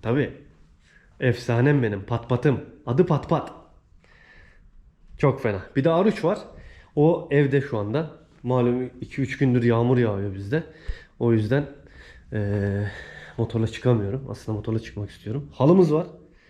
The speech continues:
Orijinal, Türkiye'den gelme. Burası müşterinin bekleme alanı.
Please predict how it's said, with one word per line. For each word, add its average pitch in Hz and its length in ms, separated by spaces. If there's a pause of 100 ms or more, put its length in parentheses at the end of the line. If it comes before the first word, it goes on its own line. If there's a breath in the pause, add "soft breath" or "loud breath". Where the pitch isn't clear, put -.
(640 soft breath)
Orijinal, 143 520
Türkiye'den 139 520
gelme. 117 340 (460 soft breath)
Burası 143 260
müşterinin 143 580 (160)
bekleme 127 360
alanı. 107 300